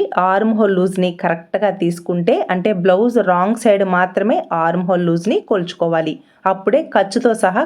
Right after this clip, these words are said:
కరెక్ట్గా వస్తుంది. నాకు ఇక్కడ ఆర్మ్ హోల్ లూజ్ తొమ్మిది ముప్పావు ఇంచెస్ ఉంది. ఓకేనా ఫ్రెండ్స్? నెక్స్ట్ నడుం లూజ్ ఎంత ఉందో చెక్ చేసుకుందాము.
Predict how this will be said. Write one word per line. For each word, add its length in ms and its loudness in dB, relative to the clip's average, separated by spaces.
కరెక్ట్గా 500 -2
వస్తుంది. 380 -2
నాకు 220 -2
ఇక్కడ 160 0
ఆర్మ్ 260 2
హోల్ 200 2
లూజ్ 220 2
తొమ్మిది 360 2
ముప్పావు 360 -2
ఇంచెస్ 320 0
ఉంది. 180 -2
ఓకేనా 340 0
ఫ్రెండ్స్? 260 -2
నెక్స్ట్ 240 -2
నడుం 300 4
లూజ్ 260 4
ఎంత 140 0
ఉందో 160 2
చెక్ 220 0
చేసుకుందాము. 600 -2